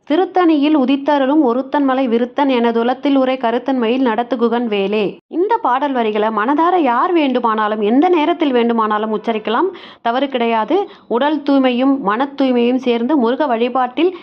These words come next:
இந்த மந்திரம் இடம்பெறும் போது உங்களுடைய கஷ்டங்கள் உடனடியாக தீரும். அதிலும் ஆடி கிருத்திகை அன்று கட்டாயம் படிக்க வேண்டிய பாடல்களில் இதுவும் ஒன்று.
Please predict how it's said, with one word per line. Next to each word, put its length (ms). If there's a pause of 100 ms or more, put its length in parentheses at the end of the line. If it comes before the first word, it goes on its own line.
(140)
இந்த 240
மந்திரம் 500
இடம்பெறும் 480
போது 360
உங்களுடைய 560
கஷ்டங்கள் 600
உடனடியாக 720
தீரும். 380 (240)
அதிலும் 480
ஆடி 380
கிருத்திகை 540
அன்று 240
கட்டாயம் 580
படிக்க 320
வேண்டிய 380
பாடல்களில் 680
இதுவும் 420
ஒன்று. 320